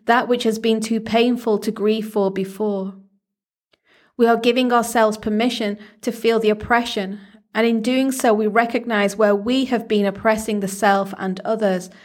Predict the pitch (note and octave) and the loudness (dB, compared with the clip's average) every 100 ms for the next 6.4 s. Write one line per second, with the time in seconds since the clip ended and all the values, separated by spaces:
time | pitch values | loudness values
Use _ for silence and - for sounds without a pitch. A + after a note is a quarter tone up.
0 | - G#3 G#3+ G#3+ A3+ G#3+ A3 G#3+ - A#3 | -8 0 2 4 4 2 0 -2 0 2
1 | A3+ A3 - A3+ A3+ G#3+ - F3+ - A3+ | 2 0 -2 0 2 2 0 -8 -6 -4
2 | G#3+ G3 - - - _ _ _ _ _ | -4 -6 -14 -20 -20 _ _ _ _ _
3 | _ _ _ _ _ - - - A#3+ B3+ | _ _ _ _ _ -20 -14 -4 0 0
4 | C#4 D#4+ D#4 C4+ C4 C4 B3 A3 A3 - | 2 0 2 2 2 0 2 2 -2 0
5 | B3 B3 B3 G#3 G3 G3+ G3+ G3+ G#3 G#3 | 2 2 2 0 0 -2 2 2 2 -2
6 | G3 F3+ E3+ | -2 -2 -4